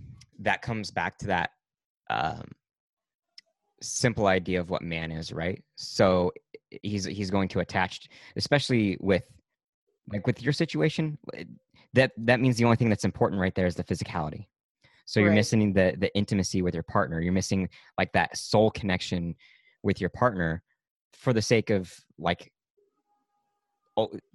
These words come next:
Speaker 1: the only thing present is the physicality that gets you off.
Speaker 2: And
Speaker 1: You know?
Speaker 2: degrading, you know, that
Speaker 1: Mm-hmm.
Speaker 2: was the relationship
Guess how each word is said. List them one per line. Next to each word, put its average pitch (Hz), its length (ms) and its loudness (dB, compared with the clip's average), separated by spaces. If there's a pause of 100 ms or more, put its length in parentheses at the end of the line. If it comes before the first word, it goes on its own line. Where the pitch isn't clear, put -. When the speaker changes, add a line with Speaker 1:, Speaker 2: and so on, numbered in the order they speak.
(100)
Speaker 1:
the 120 80 2
only 135 200 4
thing 107 360 0
present 101 340 2
is 87 140 -2
the 87 80 -6
physicality 87 520 0
that 76 120 -4
gets - 180 -8
you 76 120 -10
off. - 320 -14 (1400)
Speaker 2:
And 233 160 4
Speaker 1:
You 190 60 6
know? 196 60 8
Speaker 2:
degrading, 190 720 2 (140)
you 208 160 2
know, 196 180 2
that 208 220 6
Speaker 1:
Mm-hmm. 240 80 4
Speaker 2:
was 214 160 2
the - 120 -4
relationship 190 880 0